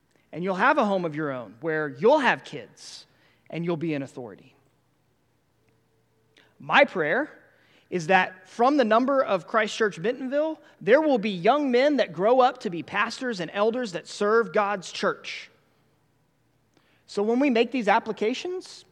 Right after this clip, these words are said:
even though it may not apply to you yet, listen, 'cause it will help you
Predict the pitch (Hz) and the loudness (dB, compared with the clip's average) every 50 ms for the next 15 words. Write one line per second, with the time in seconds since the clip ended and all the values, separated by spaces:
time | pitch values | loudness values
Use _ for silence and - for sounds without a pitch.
0 | _ _ - 180 170 180 185 190 180 185 180 190 196 196 190 180 165 - - 185 | _ _ -12 -10 -8 -4 0 0 0 0 -2 -2 -2 -2 -2 -2 -4 -6 -6 -6
1 | 180 180 175 - 165 156 143 151 180 190 196 190 180 - 165 165 180 214 - - | -6 -6 -6 -10 -12 -12 -10 -10 -8 -8 -8 -10 -10 -10 -6 -4 -4 -4 -4 -6
2 | - - - - - - _ _ _ _ _ _ _ _ _ _ _ _ _ _ | -12 -20 -20 -20 -20 -20 _ _ _ _ _ _ _ _ _ _ _ _ _ _
3 | _ _ _ _ 190 226 220 - 190 143 120 - _ _ _ _ _ _ _ _ | _ _ _ _ -14 -12 -12 -10 -12 -12 -12 -16 _ _ _ _ _ _ _ _
4 | _ _ _ _ _ _ _ _ _ _ _ _ _ _ _ - - - - - | _ _ _ _ _ _ _ _ _ _ _ _ _ _ _ -20 -16 -14 -14 -12
5 | - - - 190 202 190 - 151 139 110 107 | -10 -10 -8 -8 -10 -10 -12 -14 -14 -14 -16